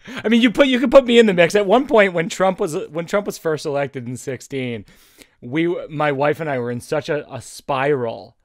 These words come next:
of, like, what the hell is gonna happen to the country, that I literally said, "I may have to run for public office." And I, and it wasn't out of any sense of I wanted to.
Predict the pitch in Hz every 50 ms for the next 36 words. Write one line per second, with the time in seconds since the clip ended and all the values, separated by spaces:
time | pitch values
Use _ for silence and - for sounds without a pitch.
0 | _ 139 135 123 110 135 139 127 120 120 _ 120 110 107 107 110 107 107 139 147
1 | - - 147 131 117 113 131 135 127 120 110 - - 123 107 98 82 85 104 113
2 | 113 110 113 - 120 110 110 107 104 107 107 _ _ _ 107 - _ - 120 117
3 | 113 - 117 107 101 _ _ _ _ _ _ _ _ - 127 127 135 131 127 120
4 | 120 131 127 131 131 127 127 127 113 - - 131 120 113 113 110 104 104 - _
5 | _ _ _ _ - 120 123 120 117 120 120 113 110 117 113 107 - 117 107 104
6 | 107 107 104 - - 104 - 113 110 98 107 104 - 107 104 104 101 - 113 101
7 | 95 90 - - _ - 143 131 135 127 131 143 147 127 151 139 147 147 139 127
8 | 127 143 151 151 131 147 131 123 - - 123 127 127 120 123 95 113 - 127 127
9 | 127 127 123 117 - - 131 120 117 113 - - - 117 113 107 110 107 98 95
10 | _ _ _ _ - 117 123 117 104 117 123 123 113 - 117 - - - 113 -
11 | 104 - -